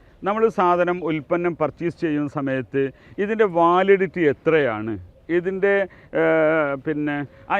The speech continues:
ഇൻഷുറൻസിൻ്റെ വാലിഡിറ്റി എത്രയാണ്, എന്നിങ്ങനെ വിവിധങ്ങളായ വാലിഡിറ്റിയെ നിങ്ങൾക്ക് ചോദിക്കേണ്ടി വരും. അപ്പോൾ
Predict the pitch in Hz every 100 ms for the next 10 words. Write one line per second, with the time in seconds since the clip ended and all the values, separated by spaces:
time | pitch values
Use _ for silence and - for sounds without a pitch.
0 | 208 214 - 240 247 202 214 214 156 160
1 | 180 180 160 170 165 165 175 208 233 233
2 | 190 180 208 240 240 240 208 202 175 170
3 | 190 202 208 180 208 185 170 185 214 226
4 | 214 190 139 110 - - - 190 202